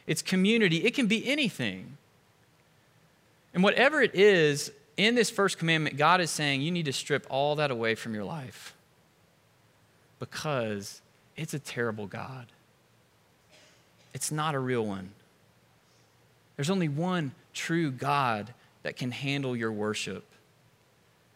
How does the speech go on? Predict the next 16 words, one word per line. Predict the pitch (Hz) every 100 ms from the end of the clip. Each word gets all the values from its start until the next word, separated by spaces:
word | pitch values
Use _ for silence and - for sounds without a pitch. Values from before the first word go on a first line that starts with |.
| _
that | 135 -
can | 147
stand | - 175 175 139
up | 147 135 - - _ _ _ _ -
under | 185 220 214
the | 165
weight | 147 190 180 160
of | 135 123
being | 170 190 165 131 123 - _ -
God | 139 156 165 160
in | 143
your | 131
life, | 120 139 151 143 -
and | 123
that's | 127 135 -
me. | 113 101 95